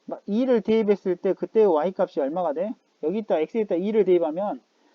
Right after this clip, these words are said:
Y가 마이너스 사가 되는 거야. 알겠어? 그러면 우리가 사다리꼴에 대한 넓이는 어떻게 구하지? 윗변 더하기 아랫변 곱하기 높이 나누기 이지. 그럼 높이,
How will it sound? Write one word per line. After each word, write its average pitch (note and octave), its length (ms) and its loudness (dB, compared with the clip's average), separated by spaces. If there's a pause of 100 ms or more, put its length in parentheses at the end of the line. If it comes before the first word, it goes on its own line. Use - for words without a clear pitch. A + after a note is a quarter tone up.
(260)
Y가 F#3 380 2
마이너스 F#3 440 0
사가 A3 280 2
되는 C3 200 -4
거야. G#2 240 -12 (520)
알겠어? D3+ 500 -8 (1600)
그러면 F#3 540 0
우리가 D#3+ 300 -6
사다리꼴에 A#3+ 680 0
대한 F3+ 260 0
넓이는 D#3 500 -6
어떻게 E3+ 300 -6
구하지? C#3 380 -8 (100)
윗변 G#3+ 440 -2
더하기 D3+ 340 -4
아랫변 D#3+ 580 -4
곱하기 D3 360 -6
높이 G#3+ 480 -6
나누기 D#3 360 -8
이지. E3 340 -6 (540)
그럼 G3+ 200 -4
높이, F3 460 -2